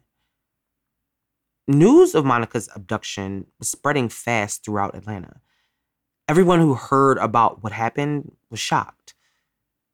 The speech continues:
The unusual circumstances of a grown woman being abducted from the parking lot of her own apartment was scary, to say the least.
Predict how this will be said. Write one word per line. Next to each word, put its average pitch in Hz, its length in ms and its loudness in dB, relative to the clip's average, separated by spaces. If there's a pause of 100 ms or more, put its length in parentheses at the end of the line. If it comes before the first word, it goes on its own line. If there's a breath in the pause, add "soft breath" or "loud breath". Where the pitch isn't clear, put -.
The 165 100 2
unusual 208 460 4
circumstances 117 840 -4
of 110 140 -12
a 117 40 -4
grown 139 520 -2
woman 107 320 -6
being 113 320 -6
abducted 113 560 -8
from 110 160 -10
the 95 60 -10
parking - 420 -8
lot 104 240 -6
of - 120 -12
her 110 120 -16 (180)
own 139 320 -2
apartment 139 560 -4 (540)
was 123 100 -6
scary, - 540 -2 (200)
to - 120 -16
say - 340 -6
the 101 100 -6
least. - 540 -12